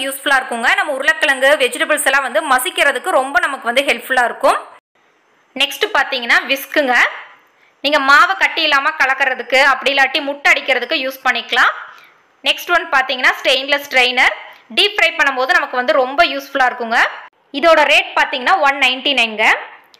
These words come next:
Next box open பண்ணிடலாம். இது என்னன்னு பாத்தீங்கன்னா plastic fridge container. இதுல பாத்தீங்கன்னா நாலு boxes வந்து இருக்குங்க. நீங்க இதுல வேணும்னா vegetables வச்சுக்கலாம். அப்படி இல்லாட்டி வந்து நான்வெஜ்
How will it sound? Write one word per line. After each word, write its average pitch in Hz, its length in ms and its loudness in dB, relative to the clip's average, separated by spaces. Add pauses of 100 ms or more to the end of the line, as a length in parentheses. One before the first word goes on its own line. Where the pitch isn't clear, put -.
(220)
Next 277 300 -4
box 320 240 0
open 262 280 -2
பண்ணிடலாம். 220 480 0 (2000)
இது 311 160 0
என்னன்னு 339 300 0
பாத்தீங்கன்னா 262 400 0 (100)
plastic 339 540 -2
fridge 339 320 -4
container. 240 580 0 (1160)
இதுல 302 140 0 (120)
பாத்தீங்கன்னா 330 420 2 (140)
நாலு 302 320 6
boxes 269 400 0
வந்து 269 180 4
இருக்குங்க. 233 300 -2 (680)
நீங்க 349 180 2
இதுல 302 200 2
வேணும்னா 277 400 2
vegetables 294 520 -2
வச்சுக்கலாம். 277 480 2 (100)
அப்படி 247 240 -4
இல்லாட்டி 302 300 -2 (100)
வந்து 240 200 0 (640)
நான்வெஜ் 381 400 2